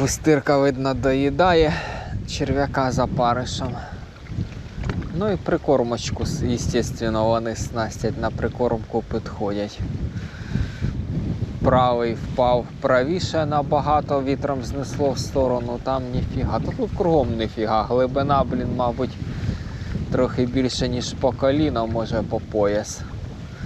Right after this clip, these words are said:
з мулякою. Тут не глибоко зовсім. Ще й вода пада. Але інших таких місць донку закинути я не знаю. Можливо, далі є мостики, та й тут мостики є.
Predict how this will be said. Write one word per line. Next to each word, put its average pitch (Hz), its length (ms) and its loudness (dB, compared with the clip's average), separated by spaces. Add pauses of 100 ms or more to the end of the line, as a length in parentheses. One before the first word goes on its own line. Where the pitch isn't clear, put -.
(300)
з 110 160 -4
мулякою. 107 760 2
Тут 120 280 -4
не 123 80 0
глибоко 104 760 -2
зовсім. 107 400 -4 (1200)
Ще - 200 -2
й 113 60 0
вода 113 380 2 (100)
пада. 104 340 -4 (2000)
Але 143 320 4
інших 170 420 0
таких - 400 -2
місць 156 460 0 (680)
донку 135 420 2
закинути 127 680 0
я 117 180 4
не 120 160 -2
знаю. 95 360 0
Можливо, 113 540 2
далі 113 340 2
є 147 200 2
мостики, 113 540 -2
та - 100 0
й 151 60 2
тут 247 260 -6
мостики 127 600 0
є. 107 220 0